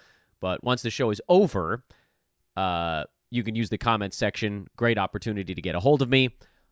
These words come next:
Also, uh, again, over in Discord, that link is in the show description. You can hang out with me. You can hang out with the other Sports Ethos pros, lots of other people that watch these shows, listen to these shows, read our stuff.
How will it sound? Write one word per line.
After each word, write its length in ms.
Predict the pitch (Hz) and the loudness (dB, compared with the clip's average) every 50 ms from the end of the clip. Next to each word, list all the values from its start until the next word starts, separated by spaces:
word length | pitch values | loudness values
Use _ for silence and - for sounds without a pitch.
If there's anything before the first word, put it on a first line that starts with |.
| _ _ _ | _ _ _
Also, 600 | 107 117 120 - - 123 110 110 110 107 - - _ | 0 0 0 2 2 2 4 4 2 0 -4 -6 _
uh, 240 | - 92 90 87 78 | -4 -2 -2 -2 -2
again, 500 | - 95 - - 123 120 113 113 113 110 - - | -6 -6 0 2 4 4 4 0 -4 -10 -8 -4
over 240 | 113 104 92 98 | -4 -2 -2 -2
in 80 | 95 98 | -4 0
Discord, 640 | - 139 151 - - - 156 147 143 135 135 123 - | 2 2 2 2 4 4 6 8 8 6 4 2 0
that 160 | 104 92 73 | -2 -2 -2
link 220 | 107 107 104 - | -4 -6 -4 -4
is 120 | 110 98 95 | -6 -4 -4
in 180 | 104 101 101 | -6 -6 -4
the 360 | 95 95 92 90 90 90 - - _ | -6 -6 -6 -4 -6 -8 -8 -12 _
show 300 | - - - - 113 110 | -14 -6 0 2 2 2
description. 680 | 98 - - - - - 175 214 - - - 214 196 175 | 0 -2 -6 -8 2 4 4 4 6 4 2 2 2 0
You 60 | 135 | -4
can 140 | - 120 107 | -6 -4 -6
hang 180 | 104 101 104 | -6 -4 -4
out 140 | 104 101 95 | -4 -4 -2
with 120 | 90 - - | -4 -2 2
me. 180 | 170 180 180 | 4 4 4
You 100 | 165 139 | 4 2
can 100 | - 113 | -2 -4
hang 120 | 95 90 98 | -4 -4 -4
out 100 | 90 82 | -4 -4
with 80 | 87 | -4
the 80 | 92 90 | -2 -2
other 100 | 87 87 | -2 -2
Sports 340 | - - - 95 95 - - | -4 -6 -4 -4 -4 -4 -6
Ethos 300 | 101 92 - 95 90 - | -10 -6 -4 -4 -4 -4
pros, 460 | - - 143 143 135 127 123 110 101 | 0 4 6 6 8 6 4 2 -2
lots 400 | 101 104 120 127 127 123 - - | 0 2 4 4 4 2 0 -2
of 80 | 110 | -2
other 160 | 107 110 104 - | -2 -2 -2 -4
people 240 | 110 101 - 101 | -6 -6 -6 -4
that 160 | 90 87 - - | -2 -2 -2 0
watch 400 | 90 98 101 101 - - - - _ _ _ _ _ - | 2 2 2 2 0 -4 -14 -16 _ _ _ _ _ -2
these 240 | 104 135 143 135 | 0 2 2 2
shows, 400 | - - 135 123 113 113 113 95 | 2 4 4 4 6 4 2 0
listen 280 | 92 113 131 131 - 123 | 0 0 0 0 0 -4
to 60 | 117 | -2
these 180 | 113 113 110 104 | -2 -2 -4 -4
shows, 360 | - - 110 107 107 98 87 | -2 0 0 0 0 -2 -4
read 240 | 82 98 107 110 104 | -4 -2 0 2 2
our 120 | 101 98 | 2 0
stuff. 480 | 98 - - - 104 95 92 - - | 0 -4 -2 0 0 0 0 -2 -8